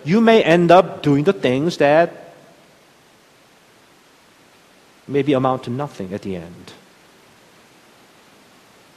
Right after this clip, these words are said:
You know, E-, Ecclesiastes, I love that. Uh, it's all,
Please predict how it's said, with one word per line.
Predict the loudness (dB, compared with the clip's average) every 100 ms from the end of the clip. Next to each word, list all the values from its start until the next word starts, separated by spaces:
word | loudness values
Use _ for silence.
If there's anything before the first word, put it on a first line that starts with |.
| _ _ _ _ _ _ _ -20 -20 -20 _ _ _ -20 _ _ _ -20 -20 -20 _ -20 -20 _
You | -2
know, | 0 0 -2
E-, |
Ecclesiastes, | -4 -2 -2 -2 -4 -6 -14 -14 -14 -14 -16 -18 -20 -12
I | -8
love | -4 -4 -4
that. | -4 -6 -6 -14 -20 -20 -20 -20 -20 -20 -20
Uh, | -20 -18 -20 -20 -20 _ _ _ _ _ _ _ _ _ -20 -20 -20 -20 -20 _ _ _ -20 -20 -20 _ _ -20 -20
it's | -16
all, | -8 -4 -4